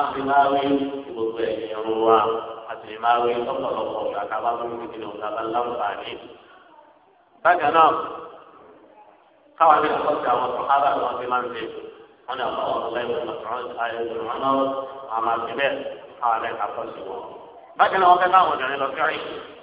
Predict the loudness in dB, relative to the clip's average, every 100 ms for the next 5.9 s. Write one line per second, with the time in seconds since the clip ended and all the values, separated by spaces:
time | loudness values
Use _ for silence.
0 | -20 -20 -20 _ _ 4 8 10 8 4
1 | 2 6 6 4 0 0 2 2 2 2
2 | 4 0 0 -6 -10 -14 -18 -20 -20 -8
3 | -8 -4 -2 0 0 -2 -4 -8 -8 -10
4 | -8 -6 -4 -6 -6 -8 -12 -16 -20 -20
5 | -20 -20 _ _ -20 -16 -2 2